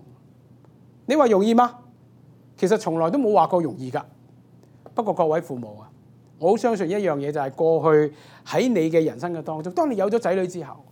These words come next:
我諗你都做過唔少好多唔容易嘅嘢，又或者為到佢哋做過好多人能所不能嘅嘢啦。分別只不過係過去裏面你所做嘅，係你自己嘅心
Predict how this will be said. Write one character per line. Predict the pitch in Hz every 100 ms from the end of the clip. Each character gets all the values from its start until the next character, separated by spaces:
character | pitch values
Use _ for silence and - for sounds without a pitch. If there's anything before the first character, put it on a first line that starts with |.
| - _ _ - _
我 | 185
諗 | 208 254
你 | 226
都 | 220
做 | 185 160
過 | 170
唔 | 156 120
少 | - 131 156 190 190 - -
好 | 190
多 | 247
唔 | 240 131 127
容 | 131 117 117
易 | 131
嘅 | 127 143
嘢， | 127 143 151 -
又 | 190 165
或 | 196
者 | 240
為 | 220 165 165
到 | 170
佢 | 160
哋 | 165 156
做 | 151
過 | 151 170
好 | 202
多 | 214 214 208 - -
人 | 143 131
能 | 131 127
所 | 131 165
不 | 214
能 | 196 120
嘅 | 156
嘢 | 151 143
啦。 | 175 196 - - _ _ - _ - - _ - - -
分 | 226
別 | 185 151
只 | 160
不 | 185
過 | 156
係 | 131 123 120 - -
過 | 151 151
去 | 143
裏 |
面 | 139
你 | 131
所 | 135 131
做 | 135 98
嘅， | 98 107 _ _ _ _ _ _ -
係 | 147
你 | 156
自 | 147
己 | 135 135 - 120 160
嘅 | - 135
心 | 165 160